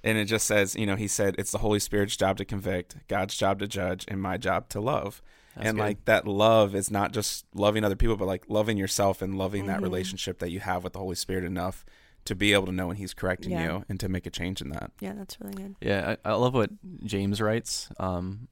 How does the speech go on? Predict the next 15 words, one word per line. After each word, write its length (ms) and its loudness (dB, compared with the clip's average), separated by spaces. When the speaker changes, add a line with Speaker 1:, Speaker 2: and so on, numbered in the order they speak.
Speaker 2:
in 100 -8
chapter 260 -4
five. 280 -2
He 100 -4
says, 380 -4
"Confess 460 -2
your 80 -2
sins 300 0
to 100 0
each 140 -2
other," 300 -2
Speaker 3:
Mm-hmm. 420 -6
Speaker 2:
and 220 -2
then, 420 0
um, 460 -2